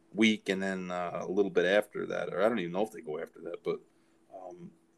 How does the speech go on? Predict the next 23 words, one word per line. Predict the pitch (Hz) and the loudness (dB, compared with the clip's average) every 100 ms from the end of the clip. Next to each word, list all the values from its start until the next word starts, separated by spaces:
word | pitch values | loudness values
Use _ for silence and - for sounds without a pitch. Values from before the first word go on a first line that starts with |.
| _ | _
you | 104 | -6
know, | 85 85 87 | -4 -6 -6
the | |
Pimlico | - 151 147 127 104 92 | 4 6 8 6 6 4
is, | 87 - - | 2 -4 -4
is | 95 | -4
the, | 82 90 82 - - _ _ 101 95 87 - | -6 -12 -14 -20 -20 _ _ -18 -16 -16 -12
the, | - - | -12 -4
the, | 95 90 87 85 - - | -2 2 2 0 -4 -14
the | |
Pimlico | - 202 180 110 | 8 10 10 8
meet | 107 90 | 4 -2
had | 90 | -8
been | 90 85 | -12 -16
slashed. | - - 117 104 80 - - | -14 -4 0 0 -2 -10 -16
I | |
mean, | 95 | -18
it | 87 | -14
had | |
been | 85 82 | -14 -10
cut | - - - | -8 -8 -8
way | 98 101 | -6 -6
back, | 90 110 87 85 | 2 4 4 0